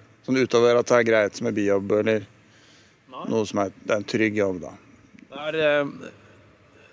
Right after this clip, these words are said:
Speaker 2: jeg tror det er litt sånn inspirert av, det er en film som heter Peaceful Warrior, med Nick Nolte, som spiller en sånn, eh, vis fyr som jobber på en bensinstasjon.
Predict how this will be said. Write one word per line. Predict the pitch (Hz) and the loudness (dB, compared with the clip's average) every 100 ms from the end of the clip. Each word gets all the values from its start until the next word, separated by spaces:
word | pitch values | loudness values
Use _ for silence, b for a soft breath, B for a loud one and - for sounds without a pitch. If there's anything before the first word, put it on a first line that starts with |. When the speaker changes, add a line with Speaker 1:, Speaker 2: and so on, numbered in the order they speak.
| - - | -20 -16
Speaker 2:
jeg | - | -2
tror | 127 | 4
det | 135 | 4
er | 143 | 4
litt | 131 - | -2 -4
sånn | 117 | -4
inspirert | 107 - 104 - | -2 0 0 4
av, | 107 107 113 | 4 4 4
det | |
er | 120 | 2
en | 123 | -2
film | 117 135 | -8 -8
som | - 117 | -6 -6
heter | - | -4
Peaceful | 107 - 104 107 104 101 | -6 -4 -4 -2 -2 -2
Warrior, | 98 101 131 151 - _ - _ - | 0 0 0 -4 -18 _ -20 _ -12
med | 107 104 107 | -4 -2 -2
Nick | 107 - | -4 -4
Nolte, | 107 101 - - 233 - _ B B B B B | -2 -2 -2 -6 -6 -14 _ B B B B B
som | 120 | -4
spiller | 123 - 110 104 107 113 | -4 -2 -2 2 2 2
en | 110 | 2
sånn, | 110 104 104 | -2 0 2
eh, | 104 104 104 101 | 2 2 0 -2
vis | 101 107 110 - | -4 -2 -2 -4
fyr | - 113 113 | 0 0 0
som | - | 0
jobber | 117 101 | 0 0
på | 92 101 | -2 -2
en | 101 | -2
bensinstasjon. | 107 101 90 101 | -4 -4 -4 -4